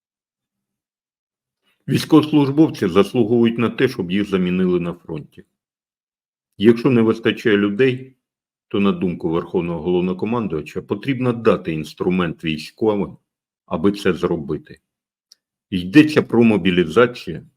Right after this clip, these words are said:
та підготовку новобранців».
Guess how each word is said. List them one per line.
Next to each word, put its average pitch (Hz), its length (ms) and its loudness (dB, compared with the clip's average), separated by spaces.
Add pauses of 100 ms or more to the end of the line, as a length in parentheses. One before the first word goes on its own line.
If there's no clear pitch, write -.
(760)
та 127 120 -2
підготовку 92 720 -4
новобранців». 85 920 -10